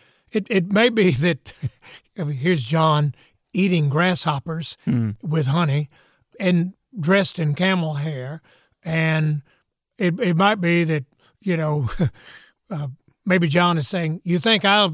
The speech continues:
Speaker 1: am strange? Wait till you meet the Messiah.
Speaker 2: Hmm.
Speaker 1: He's gonna baptize you with fire. I go easy on you with water." Uh, but I think maybe it's also,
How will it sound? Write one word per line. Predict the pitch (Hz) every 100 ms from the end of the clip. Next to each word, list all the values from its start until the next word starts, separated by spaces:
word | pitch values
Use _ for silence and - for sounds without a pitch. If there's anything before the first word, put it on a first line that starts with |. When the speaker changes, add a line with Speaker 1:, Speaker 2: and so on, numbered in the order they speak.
| -
Speaker 1:
am | - 170
strange? | 135 202 190 185 156
Wait | 202 180 180
till | 170
you |
meet | 175 180 165 _ 175
the |
Messiah. | 160 151 214 202 165 131
Speaker 2:
Hmm. | 143 110 -
Speaker 1:
He's | 185 175
gonna | 185
baptize | 165 175 139 175 160
you | 160 147
with | 131
fire. | 202 185 143 131 156 - _ -
I | 180
go | 180 175
easy | 180 185
on | 165 160
you | 156
with | 147 135
water." | 180 170 135 - _ _ _
Uh, | 170 160 156 139 _ - _ _ _ _ 240
but | 262
I | 247
think | 320 311 -
maybe | 208 277 311
it's | 254 233
also, | 240 226 226 214 208 202 175